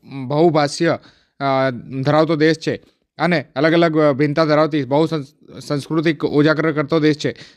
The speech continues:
જેમાં સમગ્ર દેશના તમામ રાજ્યોની ભાષાઓ અલગ અલગ છે અને રાજ્યમાં પણ અલગ અલગ વિસ્તારોની ભાષા અલગ અલગ હો-, બોલાય છે, જેમાં સૌને પોતાની માતૃભાષા સૌથી વહાલે અને પ્રિય હોય છે,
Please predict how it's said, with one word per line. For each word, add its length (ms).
જેમાં 300
સમગ્ર 380
દેશના 280
તમામ 300
રાજ્યોની 320
ભાષાઓ 320
અલગ 220
અલગ 220
છે 80
અને 220
રાજ્યમાં 380
પણ 120
અલગ 180
અલગ 160
વિસ્તારોની 400
ભાષા 280
અલગ 160
અલગ 160
હો-, 180
બોલાય 380
છે, 140
જેમાં 440
સૌને 200
પોતાની 240
માતૃભાષા 440
સૌથી 260
વહાલે 340
અને 200
પ્રિય 200
હોય 220
છે, 200